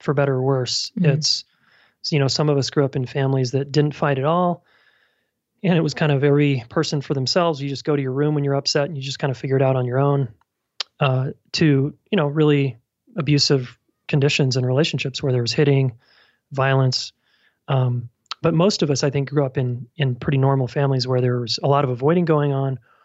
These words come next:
Speaker 1: or there was a lot of door slamming and voice raising. That, those
Speaker 2: Mm.
Speaker 1: are, seem to be the most common for kind of what a lot of us grew up with.
Speaker 2: Mm-hmm. Yeah, let's just hold everything inside and brush it under the rug, or let's just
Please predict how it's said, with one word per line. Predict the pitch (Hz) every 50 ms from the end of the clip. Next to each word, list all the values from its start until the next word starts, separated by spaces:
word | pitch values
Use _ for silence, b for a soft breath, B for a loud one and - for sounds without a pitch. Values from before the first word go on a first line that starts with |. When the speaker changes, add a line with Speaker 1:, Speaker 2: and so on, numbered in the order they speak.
| b b b b -
Speaker 1:
or | 160 156 151
there | 147 143
was | 139 127
a | 139
lot | 135 131 131
of | 131 123 113 110
door | - 143 139 139
slamming | - - 143 135 131 127 123 123
and | 123 117 117
voice | 123 135 131 123 - -
raising. | 135 117 117 - - - 139 - _ _ _ _ _ _
That, | 151 139 135 214
those | 202 180 135 127
Speaker 2:
Mm. | 131 127 120
Speaker 1:
are, | - - _ _ -
seem | - - 151 139
to | 131 123
be | 131 127
the | 127
most | 123 123 120 113 -
common | - - 131 123 120 120 117 117
for | 113 - - 127 113 113 113 110 - _ _ _ -
kind | - 139 123
of | 117
what | 120 120 120 - -
a | 139
lot | 127 123 120 117
of | 120
us | 113 -
grew | - 139 123
up | 113 117 -
with. | 127 117 -
Speaker 2:
Mm-hmm. | 214 170 175 151 165 170 165 160 151 - _ B B B B B B B B B B B
Yeah, | - 165 160 147 147
let's | 151 160 160 - -
just | 160 156 -
hold | - 175 175 180
everything | 190 175 175 175 160 190 160 160
inside | 151 151 147 - 147 143 151 196 220 220
and | 180 160
brush | 165 165 160 - - -
it |
under | 160 160 156 165
the | 165 165
rug, | 156 156 165 196 247 269 214 -
or | 175 180
let's | 175 160 160 - - - -
just | - 160 151 143 - - - -